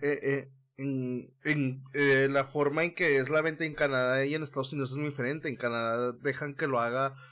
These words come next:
la gente ahí mismo en las farmacias y todo, y en Estados Unidos tiene que estar a-, fue-,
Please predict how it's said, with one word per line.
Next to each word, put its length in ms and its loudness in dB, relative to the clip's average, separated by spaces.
la 180 2
gente 520 -4
ahí 120 4
mismo 560 -2
en 240 -4
las 200 -2
farmacias 420 -6
y 60 -12
todo, 180 0
y 60 0
en 80 -2
Estados 300 -4
Unidos 300 -4
tiene 260 -6
que 80 -8
estar 220 -4
a-, 120 0
fue-, 280 -2